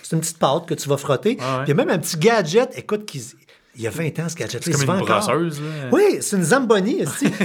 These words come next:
Speaker 1: Tu, tu rentres le C D dedans, tu pèses sur un piton, puis il tourne, puis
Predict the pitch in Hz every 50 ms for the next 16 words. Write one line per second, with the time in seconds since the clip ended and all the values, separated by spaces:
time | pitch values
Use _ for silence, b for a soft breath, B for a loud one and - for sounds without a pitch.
0 | - - 196 190 185 190 156 - 202 190 240 294 320 - 233 190 175 143 - -
1 | 226 208 196 185 269 294 208 151 196 240 302 311 - - 240 254 262 - 220 180
2 | - - - 247 294 311 - 220 190 170 185 214 247 302 381 370 240 175 143 B
3 | B